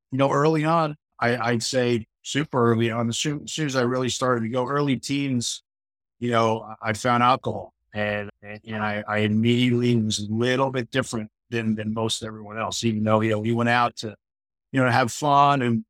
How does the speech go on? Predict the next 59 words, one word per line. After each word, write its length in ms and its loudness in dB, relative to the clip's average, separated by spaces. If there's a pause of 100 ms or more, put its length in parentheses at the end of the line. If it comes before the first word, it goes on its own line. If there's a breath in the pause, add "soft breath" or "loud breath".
(200)
but 120 0
I, 80 4
I, 180 0
I 140 -4
was 180 -2
doing 240 -4
it 60 -2
just 240 -6
a 80 -6
little 220 0
bit 180 -2
differently 420 -4
than, 300 -12
than 140 -8
everyone, 400 -14
I'd 140 -18
say, 400 -12
you 120 -16
know, 180 -16
right 180 2
off 220 2
the 80 -10
gate. 260 -10
And 140 -6
I 60 0
think 220 -4
they'd 140 -2
all 280 0
probably 340 -6 (140)
vouch 300 -8
for 80 -16
that. 120 -20 (220)
And 200 -4 (560)
they're 140 4
all 140 8
not, 240 2
you 80 -6
know, 140 2
chur-, 280 -2
church, 480 -8 (100)
church 320 0
going 280 0
guys, 340 2
if 140 -12
you 80 -4
will, 200 4
you 120 2
know, 40 -2
they're 140 -4
not, 240 -6 (460)
although 180 6
they 140 2
do 120 2
go 140 0
to 80 -6
church, 400 -6
they're, 380 -6
you 100 -8
know, 160 -2